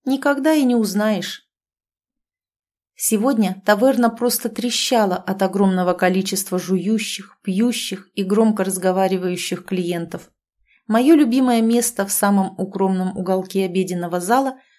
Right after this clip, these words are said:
оказалось занято большой компанией пожилых мужчин. Пришлось сесть за последний свободный столик в углу,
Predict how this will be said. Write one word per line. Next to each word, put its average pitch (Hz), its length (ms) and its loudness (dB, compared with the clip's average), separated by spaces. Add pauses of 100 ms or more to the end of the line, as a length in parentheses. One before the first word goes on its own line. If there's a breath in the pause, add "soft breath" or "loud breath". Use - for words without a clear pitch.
(140 soft breath)
оказалось 262 560 6
занято 277 460 2
большой 214 480 0
компанией 240 760 0
пожилых 190 500 0
мужчин. 170 520 -4 (640)
Пришлось 349 460 0
сесть 285 360 2
за 220 80 2
последний 233 640 0
свободный 208 540 2
столик 226 440 -2
в 202 80 -2
углу, 202 460 -2